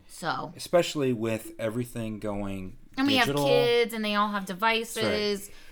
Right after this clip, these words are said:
Speaker 1: When we wanna go unwind, you know, for a break,
Speaker 2: They need to be able to
Speaker 1: they
Speaker 2: charge
Speaker 1: take
Speaker 2: up
Speaker 1: their
Speaker 2: their
Speaker 1: devices
Speaker 2: devices.
Speaker 1: with them, so we all are needing to charge up devices. So have that with you, um,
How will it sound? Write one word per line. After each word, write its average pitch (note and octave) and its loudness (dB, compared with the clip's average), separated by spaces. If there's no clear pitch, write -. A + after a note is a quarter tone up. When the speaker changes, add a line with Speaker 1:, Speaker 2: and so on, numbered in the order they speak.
Speaker 1:
When A#3 -2
we C#4 2
wanna A3 4
go G3 6
unwind, F3+ 2
you A3+ -4
know, G#3+ 2
for G3+ 0
a E3+ 2
break, A3 2
Speaker 2:
They B2+ 8
need A#2+ 4
to A2 -4
be A2 0
able G2+ 0
to - 2
Speaker 1:
they G#3+ 4
Speaker 2:
charge - 4
Speaker 1:
take G#3 4
Speaker 2:
up F#3+ 0
Speaker 1:
their F#3+ 0
Speaker 2:
their F3 -2
Speaker 1:
devices A3+ 4
Speaker 2:
devices. - -6
Speaker 1:
with A3 -2
them, G#3+ 0
so - -2
we F#3+ -2
all F3 2
are E3+ -2
needing E3 -4
to D#3 -6
charge D#3 -2
up D#3 0
devices. D3+ -4
So D#3 -2
have F#3+ 2
that F3+ 2
with F3 -4
you, D#3+ -2
um, C3+ -10